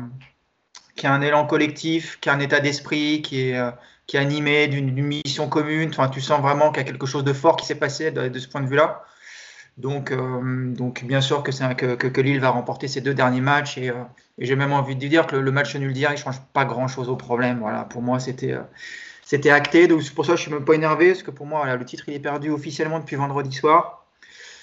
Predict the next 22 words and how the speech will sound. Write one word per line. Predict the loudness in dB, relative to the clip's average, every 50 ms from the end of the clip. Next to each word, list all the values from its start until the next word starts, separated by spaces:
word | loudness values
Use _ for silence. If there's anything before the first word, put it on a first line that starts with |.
| -20 _ -10
Donc, | -6 -4 -4 -4 -4 -2
hier, | 2 4 4 4 4 2
ça | 0 0 0
a |
juste | 0 0 -4 -8
confirmé | -8 -10 -6 -6 -6 -4 -2 -4 -4
que | -4
le | -6 -4
P | 0 2 2
S | 2 2
G | 0 0 0 0
était, | -2 -4 -4 -4 -4 -2
euh, | -2 -2 -4 -4 -6 -8 -8 -10 -10 -12 -14 -14 -8
une | -4 -2 0
équipe | 0 -2 -2 -4 -6 -8 -8
sur | -2 0 2
les | 4 4
rotules, | 4 4 2 0 0 -2 0 2 2 4 6 6
euh, | 4 4 4 2 0 0 -2
une | -2 -2 -4
équipe, | -4 -6 -6 -8 -10 -8 -4 -2
euh, | 0 0 2 2 0 -2 -2